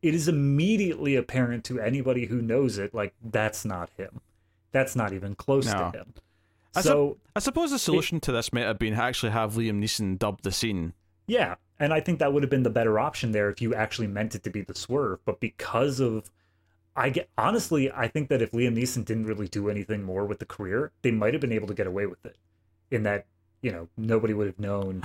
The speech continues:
Speaker 2: Oh,
Speaker 1: his
Speaker 2: yeah,
Speaker 1: voice is
Speaker 2: but we, we
Speaker 1: iconic
Speaker 2: all
Speaker 1: as it
Speaker 2: know
Speaker 1: is.
Speaker 2: Liam Neeson's voice so well 'cause we've
Speaker 1: Yeah.
Speaker 2: seen him in numerous movies over the last, like, three decades. <laughs>
Speaker 1: Exactly. It's, it's, it's no fault of its own. It didn't, it, there's no way it could have known how Liam Neeson's career trajectory would have gone, but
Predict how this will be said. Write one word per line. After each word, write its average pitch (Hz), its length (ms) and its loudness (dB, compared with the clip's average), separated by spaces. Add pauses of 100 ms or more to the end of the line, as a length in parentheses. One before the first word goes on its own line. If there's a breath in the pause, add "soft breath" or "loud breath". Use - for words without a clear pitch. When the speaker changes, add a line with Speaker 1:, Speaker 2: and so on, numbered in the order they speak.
Speaker 2:
Oh, 190 60 4
Speaker 1:
his 170 100 6
Speaker 2:
yeah, 135 140 2
Speaker 1:
voice 101 200 0
is 151 100 4
Speaker 2:
but 131 80 2
we, 180 140 2
we - 60 2 (120)
Speaker 1:
iconic 170 80 4
Speaker 2:
all 143 100 4
Speaker 1:
as 131 60 0
it 131 40 2
Speaker 2:
know 127 180 2
Speaker 1:
is. 123 120 2
Speaker 2:
Liam 120 60 0
Neeson's 113 260 -2
voice 107 260 0
so 113 160 0
well 113 220 0
'cause 104 140 -6
we've 117 120 2
Speaker 1:
Yeah. 107 60 0
Speaker 2:
seen 131 160 0
him 110 100 0
in 101 80 0
numerous 107 480 0
movies 120 320 0
over 101 80 -2
the 101 100 0
last, 101 240 -2
like, 113 100 -4
three 107 180 -2
decades. 101 720 -2
<laughs> - 80 -10
Speaker 1:
Exactly. 104 600 0
It's, 127 200 2
it's, 131 540 0 (120)
it's 131 200 0
no 170 220 6
fault 165 400 0
of 139 100 0
its 127 180 0
own. 127 420 2 (200)
It - 160 0
didn't, 123 280 0
it, 110 220 -2
there's 110 200 0
no 127 160 4
way 139 180 4
it 127 100 -2
could 131 140 0
have 98 80 -4
known 104 400 0 (120)
how 110 160 0
Liam 104 280 -4
Neeson's 104 340 -4
career 101 580 -4
trajectory 107 560 -4
would 101 140 -4
have 95 100 -8
gone, 113 400 -2
but 104 240 2